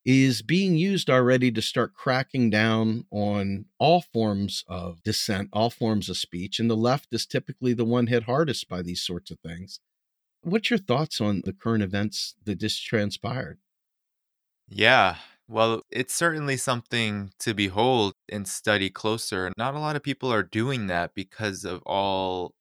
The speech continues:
Speaker 2: of the ways in which the ruling class has sanitized and flooded the airwaves with particular narratives. And right now we're being told that what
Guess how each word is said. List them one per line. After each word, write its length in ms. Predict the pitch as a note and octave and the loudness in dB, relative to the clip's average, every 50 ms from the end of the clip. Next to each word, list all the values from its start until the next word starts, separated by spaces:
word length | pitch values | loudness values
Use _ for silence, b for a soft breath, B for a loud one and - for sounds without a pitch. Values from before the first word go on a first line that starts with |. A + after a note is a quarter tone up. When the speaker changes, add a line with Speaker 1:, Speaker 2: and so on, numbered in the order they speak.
| _ _ _ _ _ _ | _ _ _ _ _ _
Speaker 2:
of 300 | - G2 G#2 F#2+ F2+ F2 _ - | -8 -8 -8 -8 -10 -14 _ -10
the 80 | F#2+ | -8
ways 380 | F2 F#2+ G2 G2 G2+ G2 F2 F#2+ | -4 -2 -2 0 0 -2 -4 -6
in 160 | G2 F#2 F2+ | -8 -8 -6
which 420 | F2+ F2+ F2 F2+ - - - - | -4 -4 -4 -4 -6 -10 -12 -10
the 440 | _ G2 F#2 F2+ F2+ F2 F2 E2+ E2 _ _ _ _ - | _ -6 -6 -4 -4 -6 -6 -8 -10 _ _ _ _ -2
ruling 300 | C3 C3+ C3+ B2 A2+ G2+ | 0 0 2 2 0 0
class 460 | - - C3 D#3+ E3 A#2+ G2 - - | 4 6 6 8 8 6 4 4 0
has 680 | A2 G2 F#2 F#2 F2+ F2 E2+ - - - - - - _ _ _ | 2 2 2 2 -2 -4 -8 -10 -12 -12 -12 -14 -18 _ _ _
sanitized 1080 | - - - G2+ F#2+ G#2 A#2 B2 A2 - - G2+ F#2 F#2 F2+ F2+ F2+ F2 E2+ D#2+ D#2 - - | -8 -4 0 2 4 4 4 2 0 -2 0 2 4 4 4 4 4 2 -2 -4 -10 -10 -8
and 340 | F#2 F2 F2 F2 F2 E2+ - | -8 -6 -6 -8 -12 -14 -14
flooded 680 | - - - A2+ A2 A#2 C#3 A#2 G#2 F#2 F2+ F2 - _ _ _ _ | -12 -6 0 2 4 4 4 4 2 0 0 -4 -6 _ _ _ _
the 640 | G2+ F#2+ G2+ G#2 F#2+ F#2 F#2 F2+ F2+ F2+ F2 F2 - _ | -16 -8 -4 -4 -2 0 0 0 0 0 0 -2 -4 _
airwaves 800 | - G#2 A2+ B2 A#2+ G#2+ G2 F#2 F2+ F2 F2 F2 E2+ - - - | 0 2 4 4 4 2 2 2 2 2 0 -2 -4 -8 -12 -8
with 280 | F2 F2 F2 E2+ - _ _ _ _ _ _ _ | -6 -6 -6 -6 -10 _ _ _ _ _ _ _
particular 480 | - A2+ - - A2 - A2 G2+ F2+ F2 | -16 -10 -8 -8 -6 -4 -2 -2 -2 -2
narratives. 800 | F2 F2 F#2 G#2 A2 G#2+ G2+ F#2 E2+ E2+ E2 E2+ E2 E2 - F#2+ | -2 0 2 4 4 4 4 2 0 -4 -6 -6 -8 -8 -8 -8
And 180 | F2+ F2+ F2+ | -8 -6 -2
right 180 | F#2 F#2+ F#2+ F#2 | -2 -2 0 0
now 280 | G2+ G2+ G#2+ G#2+ G#2 | 0 2 4 4 4
we're 100 | G2+ G2 | 2 -2
being 240 | E2+ - F#2+ F#2 F2+ | -4 -6 -6 -8 -8
told 540 | F2 - - G2+ F#2+ F2+ F2+ F2+ F2 F2 _ | -12 -12 -8 -6 -4 -2 -2 -4 -6 -6 _
that 280 | - F2+ F2 F2 - D#2+ | -2 0 0 -2 -4 -4
what 260 | F#2 G2 F2+ - | -2 -2 -2 -2